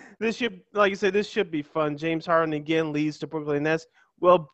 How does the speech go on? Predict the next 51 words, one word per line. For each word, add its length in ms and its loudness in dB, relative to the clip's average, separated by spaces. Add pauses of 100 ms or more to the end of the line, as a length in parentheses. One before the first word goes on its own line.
(140)
Blake 220 4
Griffin 380 0
make 180 2
his 220 0
debut 320 0
with 100 -4
the 80 0
Nets? 300 0
We 80 -4
shall 240 2
see. 340 2
Kevin 380 4
Durant, 400 4 (240)
who 160 12
knows 260 8
when, 200 8 (140)
when 200 6
the 160 8
hamstring 680 2
will 300 0 (300)
heal. 340 8
Tho-, 200 4
those 280 4
are, 180 0 (120)
um, 320 0 (520)
uh, 200 2 (400)
those 400 6 (100)
types 240 4
of 80 4
injuries 380 2
are 80 6
tricky, 400 0
but 300 4 (520)
I 160 6
doubt 300 10
that 140 10
he'll 160 6
play 260 6
in 100 2
that 140 6
one. 140 4
But 180 6
that, 240 6
like 120 8
you 60 0
said, 200 4
it 60 4
still 220 0
should 260 -6
be 120 -6
fun. 420 0